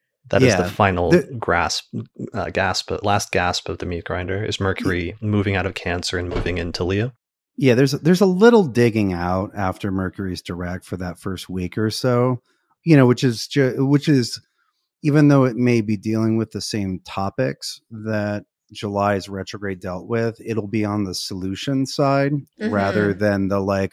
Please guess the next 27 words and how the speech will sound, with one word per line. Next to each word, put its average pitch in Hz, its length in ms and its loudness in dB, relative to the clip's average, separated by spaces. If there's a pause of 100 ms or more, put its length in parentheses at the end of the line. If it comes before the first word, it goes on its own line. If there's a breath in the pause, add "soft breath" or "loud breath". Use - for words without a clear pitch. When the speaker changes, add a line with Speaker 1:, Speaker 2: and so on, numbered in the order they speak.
(100)
Speaker 2:
"Oh 117 220 6
no, 107 280 4
not 95 260 -2
this 107 200 -2
again." 92 280 -4
It'll 104 120 0
be 127 120 4
like, 123 180 6
"Oh, 160 400 8
and 120 160 6
that's 110 260 2
finally 107 640 0
fixed." - 600 -8 (420)
And, 117 140 0
"Oh, 127 480 6
the, 104 300 0 (100)
you 101 140 -8
know, 95 120 -6
whatever, 92 400 -4
the 87 120 -12
dishwasher 92 600 -6
man 90 320 -4
finally 90 400 -8
came," 87 400 -10
or, 85 280 -8 (420)
"Oh, 113 320 4
the, 92 380 0